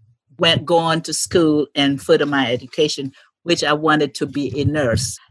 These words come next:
And I know if that had happened, I would have been a very, very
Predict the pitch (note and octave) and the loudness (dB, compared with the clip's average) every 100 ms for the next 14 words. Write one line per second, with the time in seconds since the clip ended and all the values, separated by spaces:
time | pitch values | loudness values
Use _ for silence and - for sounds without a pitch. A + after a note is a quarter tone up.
0 | - - D3 D3 D3 D#3 F3 D#3+ - D3+ | -6 -2 0 2 0 2 4 4 4 2
1 | D3+ - D#3+ D#3+ C#3+ C3+ F3+ F#3+ - C3+ | 2 2 2 2 -2 -4 0 0 0 0
2 | C3 - C#3 C#3 C3+ C3 B2+ C3+ B2+ C3 | 0 -2 -2 -2 -2 -2 -2 -2 -2 -6
3 | B2 B2+ D3 F3+ D3 A2 A#2+ B2 - _ | -6 -6 -2 0 2 -2 -4 -10 -16 _
4 | F3+ F3 C#3 A#2 A#2+ | 2 4 2 0 -6